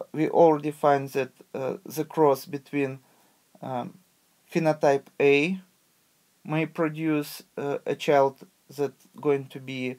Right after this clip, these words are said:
um, genotype O O or phenotype O. We also find that,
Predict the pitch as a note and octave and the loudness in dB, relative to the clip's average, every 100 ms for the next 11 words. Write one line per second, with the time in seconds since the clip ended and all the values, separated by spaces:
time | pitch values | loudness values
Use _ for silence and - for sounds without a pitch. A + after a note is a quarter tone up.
0 | _ _ _ _ _ - C3+ B2 - - | _ _ _ _ _ -12 -6 -4 -6 -10
1 | - _ _ _ _ _ _ _ _ _ | -16 _ _ _ _ _ _ _ _ _
2 | _ _ B2+ D3 D3 C#3 C3+ B2+ - B2+ | _ _ -6 -4 -2 0 2 2 0 2
3 | C#3+ - C#3 C#3+ D#3+ - D#3 D#3 D#3+ D#3 | 2 2 4 4 2 0 -2 -2 -4 -2
4 | D#3 D3 D3+ - D#3 C#3+ D3 _ _ _ | 0 0 -2 0 2 2 0 _ _ _
5 | _ _ - D#3 - G3+ G#3 F#3+ F3 D3+ | _ _ -6 0 4 4 2 -4 0 2
6 | C#3 C#3 C3+ C3 | 0 -2 -4 -4